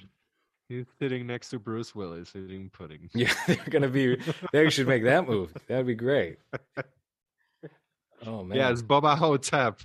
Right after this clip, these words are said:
Speaker 2: <laughs>
Speaker 1: But one of them thinks he's Prince, and the other one thinks he's, I don't know, Jerry Lee Lewis. Why
Speaker 2: Let's
Speaker 1: couldn't I
Speaker 2: do
Speaker 1: think of
Speaker 2: that.
Speaker 1: anyone?
Speaker 2: Let, let's do that movie where they're Batman and Robin, and just allow them both one take each time, and put it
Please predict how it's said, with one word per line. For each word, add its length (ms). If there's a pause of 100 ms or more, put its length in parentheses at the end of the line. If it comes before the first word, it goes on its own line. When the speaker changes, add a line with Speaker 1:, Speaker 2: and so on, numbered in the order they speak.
(280)
Speaker 2:
<laughs> 320
Speaker 1:
But 200
one 220
of 120
them 220
thinks 320
he's 220
Prince, 520
and 140
the 160
other 220
one 180
thinks 300
he's, 320
I 60
don't 140
know, 140
Jerry 380
Lee 160
Lewis. 540
Why 120
Speaker 2:
Let's 200
Speaker 1:
couldn't 140
I 20
Speaker 2:
do 20
Speaker 1:
think 20
of 60
Speaker 2:
that. 160
Speaker 1:
anyone? 180
Speaker 2:
Let, 280
let's 240
do 140
that 360
movie 240
where 220
they're 340
Batman 480
and 160
Robin, 420
and 140
just 200
allow 280
them 140
both 260
one 520
take 640
each 280
time, 380 (260)
and 180
put 200
it 180